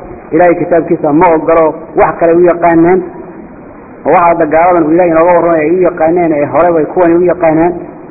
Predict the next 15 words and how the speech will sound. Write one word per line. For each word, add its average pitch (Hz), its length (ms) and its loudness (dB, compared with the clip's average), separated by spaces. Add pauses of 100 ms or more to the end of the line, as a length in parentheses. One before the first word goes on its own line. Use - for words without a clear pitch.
(140)
oo 127 120 -2
ma, 156 220 0
ma 156 240 2
rumaysno, 165 560 0
ma 175 200 2
ogolo. 165 300 2 (480)
Marka 190 180 -2
hadda 175 160 0
gaalka 185 340 0
Ilaahay 190 260 0
kitaabkiisa 175 520 -2
saa 190 180 0
u 185 40 2
nacay, 165 200 0
haddaad 165 240 0